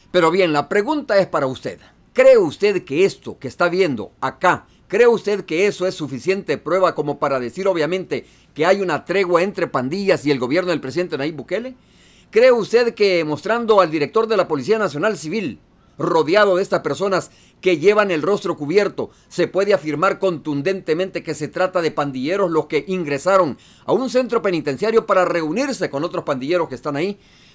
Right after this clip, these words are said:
Bueno, yo no sé, deja mucho que desear esto, porque yo le voy a mostrar otra fotografía en donde sí se ve personas también con el rostro cubierto.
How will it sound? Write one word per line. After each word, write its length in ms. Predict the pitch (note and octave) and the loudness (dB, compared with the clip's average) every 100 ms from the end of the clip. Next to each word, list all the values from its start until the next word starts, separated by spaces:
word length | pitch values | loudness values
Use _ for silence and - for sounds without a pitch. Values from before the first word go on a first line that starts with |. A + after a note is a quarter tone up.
| - | -4
Bueno, 260 | A#3 F3 - _ - | -4 -4 -14 _ -2
yo 180 | C3 C4 | 4 4
no 160 | B3 | 4
sé, 300 | F3+ A#3+ G#3+ | -2 -2 -2
deja 320 | C3 G#3+ A3+ G3 | 0 2 4 0
mucho 320 | A#3+ B3 A3+ | 0 -4 -4
que 120 | F3 | -4
desear 340 | C3+ D3+ G3+ | -4 -2 -2
esto, 300 | A#3+ A#3 E3+ | -2 -4 -6
porque 260 | D3+ C#3+ D3 | -4 -6 -4
yo 100 | F#3+ | -2
le 80 | A#3 | 2
voy 180 | A3+ A3+ | 2 2
a 40 | |
mostrar 340 | G3+ D3 A3 | -2 -2 0
otra 200 | A3 G#3+ | 0 -2
fotografía 720 | E3+ E3 D3+ C#3 F3 A3 D3 - _ _ | -2 -4 -4 -4 -4 -2 -4 -6 _ _
en 220 | F3+ F3+ | -4 0
donde 320 | F3 C4 B3 A3+ | 2 2 2 -2
sí 180 | A#3 | -2
se 140 | A3+ F#3+ | -4 0
ve 140 | A3 | 0
personas 520 | A3 E3 F#3+ G#3+ G3+ | 0 -4 -4 -2 -2
también 340 | - C3 F3 G3+ | -4 -2 -2 -2
con 160 | F#3 | -4
el 140 | D#3 C3 | -2 -2
rostro 400 | C#3+ E3 D3 C3 | -2 -2 -4 -8
cubierto. 480 | B2+ G3+ F#3 - | 0 2 2 -4